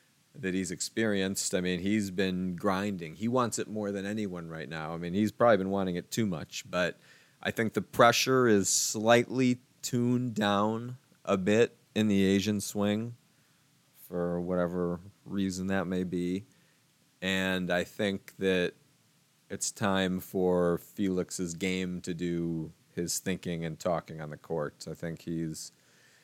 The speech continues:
he's ready. I mean, his last few matches haven't been bad. He was able to beat Monfils at the Laver Cup.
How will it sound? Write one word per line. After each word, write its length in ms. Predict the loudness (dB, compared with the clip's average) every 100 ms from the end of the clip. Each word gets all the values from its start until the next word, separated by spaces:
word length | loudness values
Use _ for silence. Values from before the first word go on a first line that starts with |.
| _ -2
he's 200 | 0 6
ready. 280 | 6 8 8
I 20 |
mean, 160 | 6
his 140 | 6 8
last 300 | 8 6 2
few 100 | 2
matches 400 | 4 4 2 2
haven't 280 | 4 4 0
been 160 | -6
bad. 380 | 0 4 6 4
He 80 | 2
was 140 | 0
able 240 | 0 0 0
to 80 |
beat 320 | -2 0 -2 0
Monfils 640 | -2 -4 -4 0 2 0
at 100 | -2
the 100 | -4
Laver 380 | 0 0 0 -4
Cup. 460 | 2 4 4 0